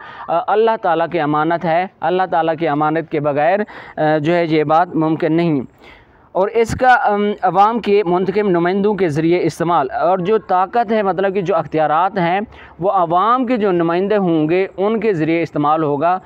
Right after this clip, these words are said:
सियासी बंदों से, जैसे एमएनए, एमपीए वगैरह होते हैं, जो वज़ीर वज़रा होते हैं, अ, वोट लेके असम्बली में जाते हैं, उनके ज़रिए क्या किया जाएगा? इन अख्तियारात का इस्तेमाल किया जाएगा। पाकिस्तान का नाम इस्लामी जमहूरिया पाकिस्तान रखा गया।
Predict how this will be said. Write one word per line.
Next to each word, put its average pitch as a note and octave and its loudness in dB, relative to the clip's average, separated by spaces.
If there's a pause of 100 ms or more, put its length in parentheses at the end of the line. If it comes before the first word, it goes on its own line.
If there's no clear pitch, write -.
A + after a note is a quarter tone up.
(100)
सियासी G3 -2
बंदों D#3+ -2
से, F3+ -2
जैसे D#3+ -2
एमएनए, F3 -2
एमपीए E3+ -2
वगैरह D#3 -2
होते C#3 -2
हैं, E3 -2 (420)
जो D#3 0
वज़ीर D#3 0
वज़रा D#3 -2
होते D#3 -2
हैं, E3 -2
अ, D3 0
वोट F3 -2
लेके D#3+ 0
असम्बली E3 -2
में D#3+ -2
जाते C#3 -2
हैं, E3 0 (260)
उनके A3 0
ज़रिए F3+ 0
क्या D#3 -2
किया D3 0
जाएगा? D#3 0
इन E3 -2
अख्तियारात C#3+ 0
का G3 0 (280)
इस्तेमाल F3+ -2
किया C3+ 0
जाएगा। C#3 0 (840)
पाकिस्तान A3 0
का A3+ 2
नाम G#3 0
इस्लामी G3+ 0
जमहूरिया F3+ 2
पाकिस्तान E3 0
रखा C#3+ -2
गया। C#3 0